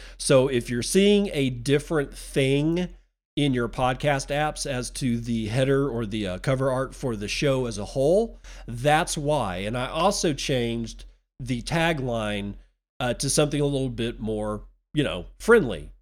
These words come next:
It's the news you can use, because I hope that that's what this is, is something you can use. If you don't have the time to read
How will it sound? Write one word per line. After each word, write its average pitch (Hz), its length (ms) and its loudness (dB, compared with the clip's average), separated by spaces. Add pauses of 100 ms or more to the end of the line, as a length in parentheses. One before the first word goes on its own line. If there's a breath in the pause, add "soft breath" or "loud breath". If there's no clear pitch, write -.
It's 135 300 -2
the 139 180 2
news 165 420 6
you 180 140 2
can 165 220 2
use, 147 380 0
because 127 280 -2
I 135 120 0
hope 180 260 6
that - 160 -10
that's 156 240 0
what 139 260 0
this 131 300 -2
is, 98 460 -4
is 110 300 -4 (120)
something 156 640 0 (340 loud breath)
you 143 260 2
can 147 200 -2
use. 117 260 -4
If 101 160 -10
you 101 80 -8
don't 151 280 -2
have 180 180 0
the 175 80 -10
time 135 420 -2
to - 140 -8
read 143 580 0